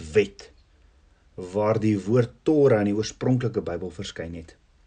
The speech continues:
Hoekom word die woord Torah nie meer in ons Bybels genoem nie? Wel, dit het begin gebeur toe die skrifte in Grieks vertaal is en bevorder is deur die begeerte van die vroeë kerk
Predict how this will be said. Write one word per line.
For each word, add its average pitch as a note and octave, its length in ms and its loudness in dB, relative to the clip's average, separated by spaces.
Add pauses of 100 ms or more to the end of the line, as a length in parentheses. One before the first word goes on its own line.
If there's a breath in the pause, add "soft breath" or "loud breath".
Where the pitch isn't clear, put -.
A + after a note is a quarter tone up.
(580 soft breath)
Hoekom E3+ 340 6
word C3+ 240 6
die B2 180 4
woord A2 440 2
Torah C3 380 6
nie A2+ 120 4
meer A2 360 2
in G#2 100 -4
ons G2+ 160 -6
Bybels C3 360 2
genoem F2+ 280 -8
nie? E2 180 -12 (1160)
Wel, C3+ 340 4
dit B2 140 4
het C#3+ 160 6
begin C3+ 680 2 (480 soft breath)
gebeur A2 580 2
toe A2+ 120 -2
die G#2 100 0
skrifte - 680 -2
in A2 160 -4
Grieks - 460 -4
vertaal F#2 440 -4
is - 280 -12 (680 soft breath)
en B2 320 4
bevorder B2 680 2
is G2 380 -4 (240 soft breath)
deur A2 200 0
die A2+ 120 2
begeerte B2 800 -2
van G#2+ 120 -8
die G2+ 120 -8
vroeë C3 380 0
kerk A2+ 420 -4